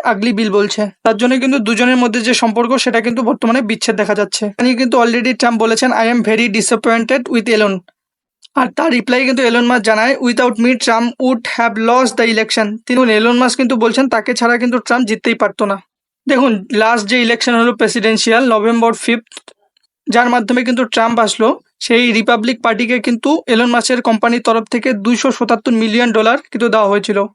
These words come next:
এলন মাস্ক হয়তো ভেবেছিল তার ফায়দা হবে, কিন্তু বর্তমানে যে দুজনের দেখা যাচ্ছে, তা কিন্তু একটা টেনশনের মহল, হয়তো তারা বিচ্ছেদ হয়ে যাবে এবং পরবর্তীতে হয়তো দেখা গেল এলন মাস্ক রিপাবলিককে সাপোর্ট না করে ডেমোক্রেটিক কে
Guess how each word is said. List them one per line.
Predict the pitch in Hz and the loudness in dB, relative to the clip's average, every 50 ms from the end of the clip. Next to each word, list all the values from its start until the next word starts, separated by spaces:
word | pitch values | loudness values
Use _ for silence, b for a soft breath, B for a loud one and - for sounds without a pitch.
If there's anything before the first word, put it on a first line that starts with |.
| _ _ _ _ _ _ - - | _ _ _ _ _ _ -2 0
এলন | 247 233 247 247 | 0 2 2 2
মাস্ক | 247 247 226 269 | 0 0 2 2
হয়তো | 240 233 226 208 240 233 | 2 2 2 2 0 -2
ভেবেছিল | 202 190 220 208 214 220 - 233 240 233 | 0 0 0 0 0 0 0 0 0 2
তার | 233 226 214 | 2 2 0
ফায়দা | 202 - 220 202 196 214 - | 0 0 -2 0 0 2 2
হবে, | 208 214 233 | 2 0 0
কিন্তু | 226 254 220 220 | -2 -2 -2 0
বর্তমানে | 190 240 254 180 - 233 220 220 220 | 0 0 -2 0 0 0 0 0 0
যে | 208 226 | -2 -2
দুজনের | 202 185 214 196 214 220 226 226 220 - _ _ _ _ - 233 | -2 -2 -2 0 0 0 0 -2 -2 -4 _ _ _ _ -4 0
দেখা | 208 214 190 220 208 | 0 0 0 0 0
যাচ্ছে, | 214 202 - - 226 | -2 -2 -2 -2 -2
তা | 285 285 | -2 0
কিন্তু | 226 220 214 220 | 0 0 0 0
একটা | 214 - 233 208 | 0 0 -2 -2
টেনশনের | - 226 208 196 - 226 214 220 214 | 0 -2 -2 0 0 0 0 0 2
মহল, | 208 202 208 247 320 381 - - | 2 2 2 0 0 -2 -6 -4
হয়তো | - 254 - 233 220 | -4 -2 -2 0 0
তারা | 226 220 220 220 | 2 2 2 2
বিচ্ছেদ | 190 202 202 196 - 226 220 196 | -2 -2 -6 -4 -2 -2 0 0
হয়ে | 208 208 202 | 0 0 2
যাবে | 208 202 196 254 359 - b b b b b | 0 0 0 0 -4 -6 b b b b b
এবং | 214 208 226 214 - | 0 0 0 0 0
পরবর্তীতে | 226 214 214 208 214 208 - - - 214 | 0 0 2 0 -2 -2 -4 -2 0 0
হয়তো | 202 208 220 208 | 2 2 2 0
দেখা | 208 196 190 208 | 0 0 0 0
গেল | 202 208 214 240 330 359 b b b b - | 0 0 0 0 -2 -2 b b b b -2
এলন | 226 226 226 226 | 0 0 2 2
মাস্ক | 220 233 277 - - - - | 2 0 0 -2 -4 -4 -4
রিপাবলিককে | 226 185 233 226 214 208 226 208 - - 220 | -2 0 0 0 0 0 -4 -6 -2 -2 -2
সাপোর্ট | - 226 202 208 226 208 | 0 -2 -2 -2 -2 -2
না | 208 214 | 0 -2
করে | 202 - 254 269 | 0 0 0 0
ডেমোক্রেটিক | 202 226 214 214 202 - - 214 196 196 208 - _ _ _ _ - - | 2 0 0 0 -2 0 0 -2 0 0 -4 -6 _ _ _ _ -4 -2
কে | 214 | -2